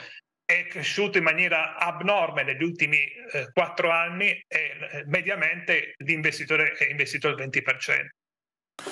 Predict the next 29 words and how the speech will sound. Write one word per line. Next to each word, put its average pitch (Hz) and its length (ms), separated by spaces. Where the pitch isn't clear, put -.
Questo 202 320
fa 185 160
sì 147 400
che 156 320
c'è 180 280
una 165 440
certa, 208 340
una 147 160
notevole 170 460
potenzialità, 139 1000
tanto 190 420
denaro 131 560
ai 139 140
margini 139 480
del 139 120
mercato 156 460
che 143 120
attende 135 300
di, 135 240
attende 151 540
di 135 80
entrare. 123 540
Ma 180 180
se 294 200
ci 220 80
sono 277 240
compratori 180 640
con 170 140
il, 160 120